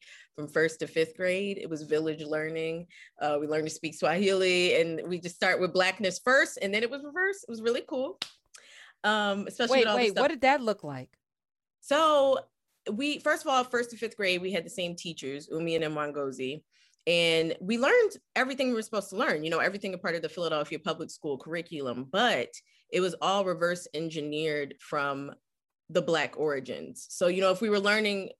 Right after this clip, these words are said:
Speaker 1: math was math, but it started from the women who, who put nasa, you know <laughs> what I mean? Who, like, put nasa on the map. Like, science was science, but it started with George Washington Carver, and then it was reversed backwards. And we learned a lot about our history. I always say,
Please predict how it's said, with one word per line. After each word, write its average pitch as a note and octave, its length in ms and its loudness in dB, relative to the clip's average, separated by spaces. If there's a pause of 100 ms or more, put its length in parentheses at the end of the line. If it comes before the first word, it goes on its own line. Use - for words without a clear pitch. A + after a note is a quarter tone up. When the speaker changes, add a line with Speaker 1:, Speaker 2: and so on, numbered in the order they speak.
(140)
Speaker 1:
math A#3 640 0
was G3 300 -4
math, D#3+ 420 0 (180)
but E3+ 300 0
it D#3+ 160 -4
started F3 540 0
from D#3+ 200 -6
the D3 100 -4
women D3 560 -4
who, C#3+ 420 -4
who E3 120 -4
put D#3 320 0
nasa, C3+ 520 -4
you G3+ 120 4
know G#3+ 100 8
<laughs> A3 40 8
what A#3+ 80 2
I B3+ 40 8
mean? B3 200 8
Who, B3 80 6
like, A3+ 220 2
put A3+ 160 4
nasa C4 320 2
on E3 80 -4
the D#3+ 40 -6
map. D#3 280 -4
Like, F3+ 260 0 (380)
science C4 400 4
was A3+ 160 -4
science, C4 360 0
but G3 140 -6
it F#3+ 80 -6
started G3+ 300 -2
with F3+ 140 -8
George F3 220 -2
Washington D#3+ 440 -4
Carver, F#3 480 4
and D3 180 0
then D#3 80 0
it D#3+ 80 -2
was D3+ 140 -10
reversed D3+ 380 -4
backwards. D3 640 -2
And G3 200 2
we G#3 80 0
learned A3 240 -2
a A3 40 -2
lot A3 200 -2
about A3 340 -4
our G3+ 100 -2
history. G#3 460 -6
I D3+ 120 0
always F3 300 -2
say, F3+ 420 -2